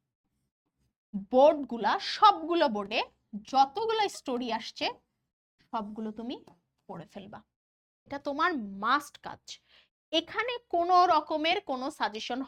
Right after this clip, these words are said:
হবে না, কারণ পরীক্ষায় কোনো অথবা নাই। তুমি যদি স্টোরি পড়ে না যাও, তাহলে তুমি পরীক্ষায় স্টোরি লিখতে পারবা না, কারণ চিরন্তন সত্য যে স্টোরিগুলো,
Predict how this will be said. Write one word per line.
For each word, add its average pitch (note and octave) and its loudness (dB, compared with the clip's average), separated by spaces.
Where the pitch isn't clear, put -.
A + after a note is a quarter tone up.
হবে A3 0
না, G3+ -2
কারণ A3 -2
পরীক্ষায় F4+ -2
কোনো C#4 -4
অথবা A#3 -2
নাই। C#4 4
তুমি F#4+ 2
যদি G4+ 2
স্টোরি D#4 0
পড়ে D4 0
না D4+ 6
যাও, F#4+ 4
তাহলে B3 -6
তুমি A#3+ -8
পরীক্ষায় A#3 -10
স্টোরি A3+ -8
লিখতে D4 -6
পারবা A#3 0
না, F#3 -6
কারণ A#3+ 0
চিরন্তন G#4+ 0
সত্য D#4 -6
যে D4 -2
স্টোরিগুলো, B3 0